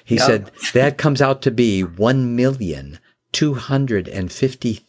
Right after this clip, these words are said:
Speaker 1: thousand little quiet conversations you will have with yourself in your own head every year." One million two hundred fifty thousand conversations.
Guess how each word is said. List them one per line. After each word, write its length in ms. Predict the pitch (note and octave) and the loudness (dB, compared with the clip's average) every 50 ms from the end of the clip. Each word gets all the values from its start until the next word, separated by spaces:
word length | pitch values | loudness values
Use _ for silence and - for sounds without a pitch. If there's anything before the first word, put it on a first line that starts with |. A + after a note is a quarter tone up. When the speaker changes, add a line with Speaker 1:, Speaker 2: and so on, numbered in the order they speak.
| _ | _
Speaker 1:
thousand 720 | - B2 A2+ A#2+ C3 C#3+ D3+ D3 D3+ F3 F3 E3+ E3 D#3 C#3 | -4 -2 0 0 0 0 0 -2 -2 -4 -4 -4 -4 -2 0
little 260 | C3 C3+ D3 D#3+ D#3+ | 2 2 2 0 -4
quiet 520 | - - - - C#3 C3+ C3+ C#3 C3+ C3+ | -6 -8 -4 -2 0 2 2 2 0 -2
conversations 920 | - - C3 C3 C3 C#3+ C3+ C3+ - A#2 G2 F#2 - - G2 G2 G2 F#2+ - - - - - - - _ _ | -4 -4 -2 -2 0 -2 -2 0 0 0 0 0 -2 -4 -4 -4 -6 -6 -10 -16 -20 -20 -20 -20 -20 _ _
you 200 | - F#2 G#2 A2+ | -4 -2 0 2
will 140 | C#3 D#3 C#3 | 2 2 0
have 340 | A#2 C3 B2 A#2+ A#2+ B2 F#2+ | 0 0 0 0 0 0 0
with 240 | G2 B2+ D3 - G#3+ | 0 0 0 0 0
yourself 500 | - - - - C3+ A2+ G2+ F#2+ - - | 0 0 0 -2 0 0 0 -2 -4 -6
in 180 | - C3 B2+ D3+ | -4 -2 -2 0
your 180 | E3 D#3+ D#3 D3+ | 0 0 0 0
own 220 | D3+ D3+ D3+ C#3+ | -2 -2 -2 -4
head 380 | C#3 B2+ D3+ C#3 A2+ G2 F#2+ - _ _ _ - | -4 -4 -2 -2 -4 -4 -6 -12 _ _ _ 0
every 360 | C#3+ D#3+ E3 F3 G#3 G#3+ A3 | 0 0 2 2 2 2 2
year." 680 | G#3 G3 G3 G#3 B3+ E4 F#4 G4 G4 F4 - G2+ - - _ _ _ _ _ | 0 0 0 2 2 2 2 2 2 0 0 0 -2 -6 _ _ _ _ _
One 340 | - A2+ D3+ G3 G3+ F#3 F#3 | -2 0 2 2 4 4 4
million 380 | G3 A3 A#3+ A3+ E3 C3 B2 | 4 4 4 4 2 0 0
two 80 | B2 E3+ | 0 0
hundred 180 | F3+ E3 D#3 C3+ | 0 0 0 0
fifty 220 | D#3+ C#3+ C#3 C#3+ | -2 -2 -2 -4
thousand 400 | C3+ D3+ D3 D#3+ D#3 C#3 C3+ B2 | -4 0 0 0 0 0 -2 -2
conversations. 600 | - C3 B2+ A#2+ A#2 A2 C3 B2+ A#2+ - - | -2 -2 -2 -4 -2 0 0 0 0 -4 -8